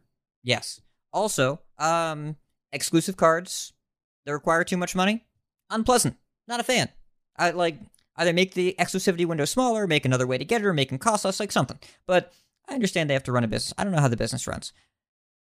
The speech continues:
The, the real thing that I wanna address here first is, is this company evil? Did they lie? I don't think they did.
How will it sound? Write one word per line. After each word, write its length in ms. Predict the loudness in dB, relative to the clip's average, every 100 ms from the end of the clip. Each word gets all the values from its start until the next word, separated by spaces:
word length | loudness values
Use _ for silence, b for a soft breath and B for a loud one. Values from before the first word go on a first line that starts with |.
| 0
The, 220 | 0 0
the 320 | -4 0 2 0
real 220 | -4 -4
thing 240 | -2 -2
that 80 | 2
I 80 | 2
wanna 200 | 2 0
address 320 | 0 -2 0
here 160 | -2 -4
first 560 | -6 -8 -6 -6 -10 -18 _
is, 600 | -4 0 0 0 -4 -8 _ _ _ _
is 300 | 2 2 2
this 220 | 0 -2
company 640 | -2 0 0 0 -2 -2 -4
evil? 1040 | -8 -8 -6 -4 -4 -6 -10 -10 -12 -16 -18 _ -6
Did 260 | -4 0
they 220 | 4 4
lie? 840 | 4 -4 -4 -2 0 -2 -6 -10 -14 _ _ _ _ _ _ _ _ _
I 60 | -4
don't 100 | -2
think 140 | 0
they 60 | 0
did. 160 | -2